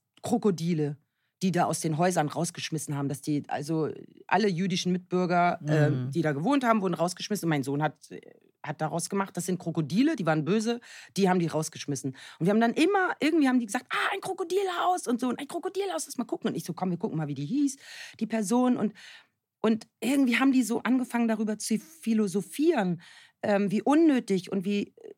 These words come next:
Speaker 1: also meine kleine Tochter, da war die vielleicht vier oder so, meinte dann,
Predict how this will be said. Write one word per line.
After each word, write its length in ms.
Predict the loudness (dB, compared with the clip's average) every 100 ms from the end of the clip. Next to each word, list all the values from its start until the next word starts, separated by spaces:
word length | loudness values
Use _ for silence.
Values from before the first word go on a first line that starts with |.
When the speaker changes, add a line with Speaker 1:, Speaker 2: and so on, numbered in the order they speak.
| _
Speaker 1:
also 220 | 0 0 2
meine 300 | 2 2 0
kleine 480 | 0 2 2 2
Tochter, 340 | 2 -2 -2 -6
da 100 | -8
war 60 |
die 100 | -10
vielleicht 380 | -10 -10 -10 -12
vier 440 | -12 -2 2 4 2
oder 140 | 0
so, 120 | -2
meinte 280 | -2 -2 -2
dann, 200 | -2 -2